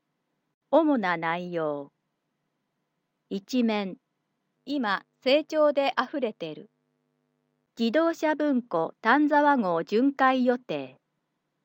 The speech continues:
二面、四月から子ども園が五園に。ご利用ください、病後児保育室。三面、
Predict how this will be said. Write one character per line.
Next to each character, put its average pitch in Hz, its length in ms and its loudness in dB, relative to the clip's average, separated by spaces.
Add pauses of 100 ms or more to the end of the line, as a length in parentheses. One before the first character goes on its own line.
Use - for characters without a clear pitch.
(180)
二 214 160 0
面、 220 400 0 (680)
四 233 180 0
月 262 260 0
か 208 160 2
ら 180 300 2
子 214 140 -2
ど 294 120 4
も 302 160 2
園 202 260 0
が 156 280 -6
五 269 160 2
園 165 300 -2
に。 139 180 -12 (1200)
ご 214 140 4
利 302 160 0
用 302 220 2
く 294 100 -8
だ 285 160 2
さ 254 220 -2
い、 180 160 -6 (180)
病 262 240 6
後 302 160 2
児 262 140 -4
保 262 180 0
育 254 260 -2
室。 - 400 -12 (1200)
三 247 340 2
面、 202 320 -2